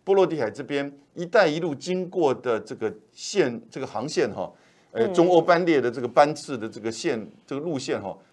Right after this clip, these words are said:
Speaker 1: 应该也不多。中欧班列这几天公布的数字，
Speaker 2: 是。
Speaker 1: 哦，到目前为止已经开了四万六千这个班次，哦，通往就是大概，呃，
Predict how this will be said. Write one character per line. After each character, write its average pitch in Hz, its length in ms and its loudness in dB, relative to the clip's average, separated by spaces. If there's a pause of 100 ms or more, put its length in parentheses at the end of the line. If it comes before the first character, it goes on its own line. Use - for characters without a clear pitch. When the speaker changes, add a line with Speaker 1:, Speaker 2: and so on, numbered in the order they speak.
(160)
Speaker 1:
应 185 220 -2
该 170 160 0
也 131 220 -4
不 147 160 -10
多。 170 280 0 (520)
中 180 160 2
欧 180 160 2
班 175 340 2
列 156 260 2
这 160 120 -4
几 104 160 -10
天 143 260 -4
公 160 180 -4
布 160 120 -6
的 127 80 -4
数 135 200 -10
字， 135 180 -10
Speaker 2:
是。 113 80 -12 (400)
Speaker 1:
哦， 90 200 -16 (320)
到 165 100 6
目 175 120 2
前 160 120 -4
为 147 120 -2
止 127 120 -8
已 104 60 -8
经 139 160 -10
开 151 240 -4
了 131 60 -2
四 151 480 -8 (100)
万 117 320 -2 (100)
六 127 300 -2
千 131 500 -8 (280)
这 127 100 -10
个 98 220 -4
班 131 280 2
次， 135 240 -10 (540)
哦， - 160 -18 (320)
通 170 240 -2
往 104 180 0
就 127 140 -10
是 123 180 -8
大 131 200 -4
概， 113 280 -4 (440)
呃， 101 160 -2